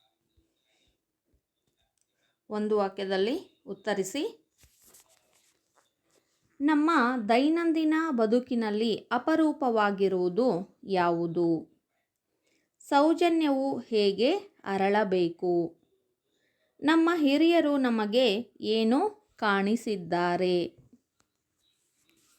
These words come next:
ನೆಕ್ಸ್ಟು ಎರಡು ಮೂರು ವಾಕ್ಯಗಳಲ್ಲಿ ಉತ್ತರಿಸಿ. ಸೌಜನ್ಯದ ವರ್ತನೆಯ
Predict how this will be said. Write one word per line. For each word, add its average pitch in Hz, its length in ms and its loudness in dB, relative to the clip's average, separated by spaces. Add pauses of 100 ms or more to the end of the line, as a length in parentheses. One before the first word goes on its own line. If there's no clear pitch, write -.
(1300)
ನೆಕ್ಸ್ಟು 208 380 -10 (720)
ಎರಡು 254 300 2
ಮೂರು 226 280 0
ವಾಕ್ಯಗಳಲ್ಲಿ 202 760 0 (340)
ಉತ್ತರಿಸಿ. 190 720 -4 (1700)
ಸೌಜನ್ಯದ 311 880 2 (340)
ವರ್ತನೆಯ 269 680 0